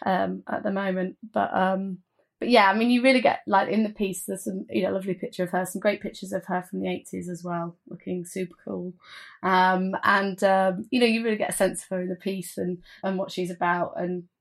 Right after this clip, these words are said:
you know, they've got a really interesting team there at, um, at Havas. Xavier Rees is, you know, a really good operator and a nice man as well. And Mark Sinnott, their, um, strategist, used to actually be marketing director at ASDA,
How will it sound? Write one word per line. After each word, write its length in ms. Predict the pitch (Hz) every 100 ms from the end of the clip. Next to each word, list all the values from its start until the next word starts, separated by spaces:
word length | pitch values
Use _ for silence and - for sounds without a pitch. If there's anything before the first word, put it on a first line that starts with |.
| _ -
you 140 | 175
know, 100 | 170
they've 160 | 180 175
got 180 | - -
a 60 |
really 280 | 185 190 180
interesting 420 | 175 175 - 175
team 300 | - 185 175
there 260 | 170 165 165
at, 80 | -
um, 340 | 170 165 175 - _ _ _
at 140 | - -
Havas. 480 | 185 180 185 - -
Xavier 380 | 185 180 180
Rees 380 | 180 180 185 170
is, 260 | 185 170 - -
you 100 | 185
know, 100 | 165
a 60 |
really 180 | 170 175
good 100 | 185
operator 520 | 170 - 175 175 170 170
and 280 | 165 165
a 20 | 170 _ _ _
nice 300 | 190 170 -
man 180 | 180 175
as 120 | 170
well. 280 | 175 175 190
And 180 | 175 175 _ _ _
Mark 280 | 202 190 -
Sinnott, 340 | - 208 185 -
their, 340 | 185 180 185 - -
um, 240 | 180 170
strategist, 520 | 170 196 180 - 185 -
used 200 | 175 -
to 60 |
actually 360 | - - 180 175 180
be 60 |
marketing 460 | 180 196 190 - 190
director 280 | 196 - -
at 60 |
ASDA, 400 | 190 190 - 226